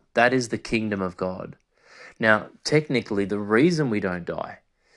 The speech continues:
is because the very gift that we present is the Son of God. The very gift that we present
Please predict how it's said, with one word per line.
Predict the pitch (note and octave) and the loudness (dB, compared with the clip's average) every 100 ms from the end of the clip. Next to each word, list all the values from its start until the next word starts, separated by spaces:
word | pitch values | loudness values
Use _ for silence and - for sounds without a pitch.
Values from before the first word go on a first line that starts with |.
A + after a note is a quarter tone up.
| - - _ | -20 -20 _
is | C3+ A2+ | -2 0
because | G#2+ A2+ A#2+ A2 | 0 0 0 2
the | A2 | 2
very | B2 D3+ D#3+ | 4 4 2
gift | A2 C3 C3+ - | 2 0 0 -4
that | G2+ | -2
we | G#2+ | -2
present | G#2 - G2 G2 B2+ G#2 - | -2 -6 -6 -4 -4 -6 -8
is | B2 B2+ C3 B2 - - _ _ _ _ | -2 0 0 -2 -10 -14 _ _ _ _
the | A#2+ A2+ A2 A2+ _ _ | 2 4 2 -2 _ _
Son | - - A2+ G#2 | -10 -2 0 0
of | G2 | 0
God. | F2 F2+ F#2 - - _ _ _ _ _ _ - | -4 -8 -8 -16 -20 _ _ _ _ _ _ -6
The | A#2+ | -4
very | G#2+ C3 C#3 C#3 | 2 4 4 2
gift | B2 A2 B2 A#2 - | 0 2 0 0 -4
that | A2 | -4
we | G#2+ G#2 | -2 -4
present | - G#2+ G2+ A2 G2+ | -6 -8 -6 -4 -6